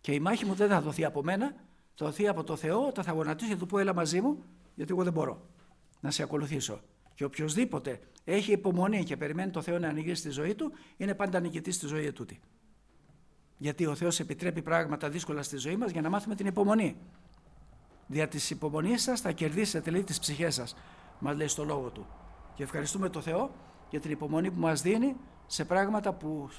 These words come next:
σε νεότερη ηλικία δεν αντέχαμε το παραμικρό. Άμα έρχονταν κάτι, ήθελα να φύγει από τη ζωή μου. Δεν το άντεχα με τίποτα. Τώρα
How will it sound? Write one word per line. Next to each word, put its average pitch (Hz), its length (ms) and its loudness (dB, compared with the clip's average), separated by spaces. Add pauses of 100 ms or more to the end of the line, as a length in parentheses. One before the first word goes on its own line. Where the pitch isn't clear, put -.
(140)
σε - 240 -6
νεότερη 175 400 0
ηλικία 165 400 0
δεν 202 140 -2
αντέχαμε 185 340 0
το 165 80 -2
παραμικρό. 160 520 -2 (140)
Άμα 170 160 0
έρχονταν 151 280 -4
κάτι, 185 200 -4
ήθελα 180 180 -4
να 175 80 -2
φύγει 175 180 -4
από - 100 -8
τη - 60 -10
ζωή 127 200 -6
μου. 107 160 -14 (840)
Δεν 151 120 -2
το 170 80 4
άντεχα 165 260 2
με 156 100 -2
τίποτα. 120 380 -6 (460)
Τώρα 240 500 2